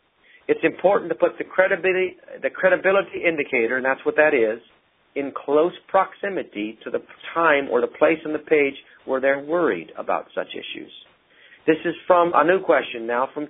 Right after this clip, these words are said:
Ty. Sign-ups, Ty and Kelly, uh, oh, <laughs> no, it's not a question, it's a compliment. Thank you, Ty. Uh, someone says, "What are the most effective methods of driving high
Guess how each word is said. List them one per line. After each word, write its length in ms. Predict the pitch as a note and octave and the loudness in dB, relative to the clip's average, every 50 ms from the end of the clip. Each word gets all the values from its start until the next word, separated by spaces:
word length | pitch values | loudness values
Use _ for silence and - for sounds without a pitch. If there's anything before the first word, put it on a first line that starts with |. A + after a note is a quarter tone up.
| - - | -2 2
Ty. 380 | E3 D#3+ D3 B2 G2+ D2+ - - _ _ _ _ _ _ _ _ _ _ _ _ _ _ _ _ _ _ - | 4 4 6 6 4 2 -2 -8 _ _ _ _ _ _ _ _ _ _ _ _ _ _ _ _ _ _ 2
Sign-ups, 500 | F#3+ G#3+ A3+ G3 E3 D3+ C#3+ - - - - _ _ _ _ _ | 2 4 4 2 2 0 0 -2 -8 -16 -20 _ _ _ _ _
Ty 200 | - D#3+ D#3+ E3+ | -2 0 0 2
and 120 | E3+ D#3+ D#3 - | 0 -2 -4 -2
Kelly, 360 | - E3+ D#3+ D#3+ D#3+ D#3 B2+ - - _ _ _ - | 0 0 2 2 0 -2 -4 -8 -16 _ _ _ -10
uh, 440 | - A#2+ A#2+ A#2+ A#2+ A#2+ A#2+ B2 A#2 - _ _ _ _ _ _ _ _ _ _ _ _ _ _ _ | -8 -6 -4 -4 -4 -4 -6 -8 -10 -16 _ _ _ _ _ _ _ _ _ _ _ _ _ _ _
oh, 160 | - D#3 D#3 D3 - - - - - - C#3 - | 2 2 2 2 -2 -6 -10 -12 -14 -14 -10 -6
<laughs> 320 | - D#3+ - - - - | -6 -6 -6 -6 -6 -4
no, 240 | E3 D3+ C#3+ D#3+ D3 | 0 2 2 2 2
it's 140 | C#3 - - | 0 -2 -2
not 120 | D#3 C#3+ | -4 -4
a 60 | - | -2
question, 460 | - C#3+ D3 C#3 C3+ - - B2+ B2 | 0 0 0 0 -2 -4 -10 -12 -12
it's 120 | A#2 - - | -12 -14 -14
a 40 | A2+ | -10
compliment. 520 | - C3+ B2 A2 - - G#2+ G#2 G2 - _ _ - - - _ _ _ _ - | -6 -4 -4 -4 -6 -8 -10 -10 -10 -12 _ _ -20 -20 -20 _ _ _ _ 0
Thank 200 | D3 C#3+ D3 C3+ | 0 0 0 -4
you, 60 | A#2 - | -2 2
Ty. 300 | C#3 A#2+ A2+ G#2+ A2 - - - - - - - _ _ - | 4 4 4 2 0 -4 -12 -20 -20 -20 -20 -20 _ _ 2
Uh, 180 | D3 D#3+ D#3+ - - - - | 2 4 4 2 -2 -2 -2
someone 240 | G3+ G#3 G#3+ G#3 F3+ - | 0 0 0 -2 -4 -2
says, 220 | - F#3 F3 E3+ D#3 - - _ _ _ _ _ | 0 2 2 2 0 -4 -8 _ _ _ _ _
"What 140 | - F#3 A3 | 0 0 0
are 40 | A3 | 0
the 120 | A3 G#3+ | 0 0
most 200 | G3 F#3+ F#3 F3 - - | 0 0 0 -2 -4 -8
effective 600 | D3+ - _ F#3+ F#3+ F#3+ F#3+ - F#3+ F3 - E3 | -10 -2 _ 0 0 0 -2 -8 -12 -12 -8 -4
methods 340 | E3+ E3+ E3 E3 F3 D#3 D3 | -4 -4 -2 -4 -6 -6 -6
of 120 | D#3 C3+ A#2+ | -6 -2 2
driving 380 | D3+ D3+ D3+ D#3 D3 D3+ C#3+ C3 | 2 4 4 4 2 -2 -4 -2
high 220 | - D3+ D#3 | 0 0 2